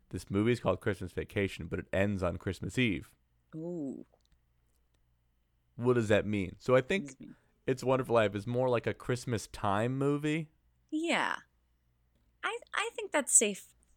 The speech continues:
Speaker 2: to say, right? It's certainly a winter classic. Um,
Speaker 1: Yeah.
Speaker 2: but right, but does it help you s-, actually celebrate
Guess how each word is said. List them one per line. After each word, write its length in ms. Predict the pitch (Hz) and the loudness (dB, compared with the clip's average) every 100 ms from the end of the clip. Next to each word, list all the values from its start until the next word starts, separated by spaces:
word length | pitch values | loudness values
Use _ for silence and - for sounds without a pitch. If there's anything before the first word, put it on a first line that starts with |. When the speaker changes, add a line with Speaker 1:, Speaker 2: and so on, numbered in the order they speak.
| - | -6
Speaker 2:
to 120 | - | -2
say, 520 | 165 - 160 - 131 185 _ _ _ - | 0 2 0 -2 -6 -8 _ _ _ -2
right? 200 | 170 151 | 0 2
It's 180 | - - | 0 2
certainly 520 | - 226 202 214 202 - | 4 4 2 0 -2 -2
a 100 | 156 | -2
winter 440 | 139 147 165 165 | -2 -6 -6 -8
classic. 880 | - - 113 - - 220 - - - _ _ _ _ _ _ - | -8 -6 -4 -4 -4 -4 -4 -8 -20 _ _ _ _ _ _ -12
Um, 440 | 147 135 123 123 - _ _ | -6 -4 -4 -6 -8 _ _
Speaker 1:
Yeah. 200 | - 90 | -4 0
Speaker 2:
but 100 | 208 | 0
right, 260 | 190 208 131 | 2 2 2
but 160 | 190 180 | 0 0
does 180 | 240 226 | 0 0
it 140 | 220 | -2
help 280 | 208 214 202 | -4 -4 -4
you 420 | 202 196 190 190 185 _ _ _ - | -6 -4 -4 -6 -8 _ _ _ 0
s-, 520 | - - - - - | 2 2 0 -2 0
actually 440 | 196 190 - 190 180 | 0 0 -2 -2 0
celebrate 480 | - 160 156 139 | 0 0 -2 -4